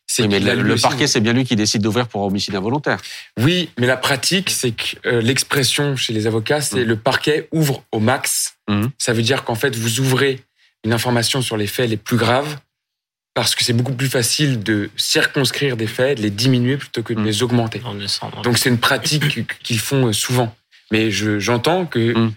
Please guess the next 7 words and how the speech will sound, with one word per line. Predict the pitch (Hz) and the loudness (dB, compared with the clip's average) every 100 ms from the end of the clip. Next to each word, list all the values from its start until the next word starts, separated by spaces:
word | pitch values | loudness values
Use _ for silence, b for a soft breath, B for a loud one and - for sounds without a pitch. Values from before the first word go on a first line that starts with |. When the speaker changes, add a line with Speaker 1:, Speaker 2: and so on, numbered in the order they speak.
| - | -4
Speaker 1:
c'est, | - - - | -6 -6 -4
euh, | 82 110 110 | -2 2 2
votre | 127 143 | 2 2
information | 131 117 117 110 185 | 0 0 0 0 0
viendrait | 131 143 131 147 | 2 2 2 0
confirmer | - 139 - 117 120 185 - | 0 0 0 2 2 0 -2
Speaker 2:
Mm. | 113 | -4